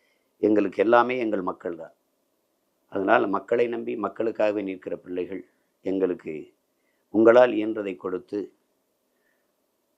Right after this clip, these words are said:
வலிமைப்படுத்துங்கள். இந்த தேர்தல் களத்தில் வலிமைமிக்க ஆற்றலாக உங்கள் பிள்ளைகள் நின்று பொருளாதார சிரமம் இல்லாது, சுமை இல்லாத களத்திலே நின்று வேலை செய்வதற்கு எங்களுக்கு உதவுங்கள்.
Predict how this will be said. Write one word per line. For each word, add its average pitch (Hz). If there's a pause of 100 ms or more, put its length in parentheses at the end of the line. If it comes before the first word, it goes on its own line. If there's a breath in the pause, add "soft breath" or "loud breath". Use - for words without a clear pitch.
வலிமைப்படுத்துங்கள். 92 (420)
இந்த 98
தேர்தல் 113
களத்தில் 90
வலிமைமிக்க 110
ஆற்றலாக 98
உங்கள் 87
பிள்ளைகள் 98
நின்று 87 (540)
பொருளாதார 120 (140)
சிரமம் 101
இல்லாது, 90
சுமை 110
இல்லாத 107
களத்திலே 98
நின்று 87
வேலை 98
செய்வதற்கு 82
எங்களுக்கு 80
உதவுங்கள். 82